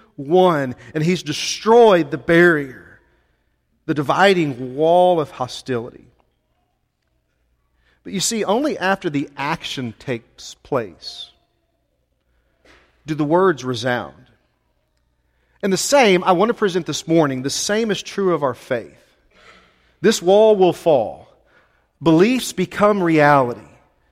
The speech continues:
But only when action takes place do the words mean anything at all.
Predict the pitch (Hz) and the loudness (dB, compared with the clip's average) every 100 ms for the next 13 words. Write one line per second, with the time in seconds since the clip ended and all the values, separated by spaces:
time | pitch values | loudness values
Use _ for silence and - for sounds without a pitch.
0 | _ _ _ _ _ - 185 - 226 294 | _ _ _ _ _ -4 -4 2 4 4
1 | 247 202 160 160 160 - 190 220 - 202 | 4 2 2 -2 -2 0 0 0 -2 -4
2 | 165 - 190 170 - - _ - 185 143 | -4 -2 0 0 -2 -14 _ 0 2 2
3 | 113 113 - - - - _ _ _ _ | -2 -14 -16 -16 -18 -20 _ _ _ _
4 | _ _ _ _ _ - 151 135 151 170 | _ _ _ _ _ -6 -4 -2 0 0
5 | 139 - 135 135 143 135 127 110 92 - | -2 -4 -8 -6 -6 -6 -10 -10 -10 -12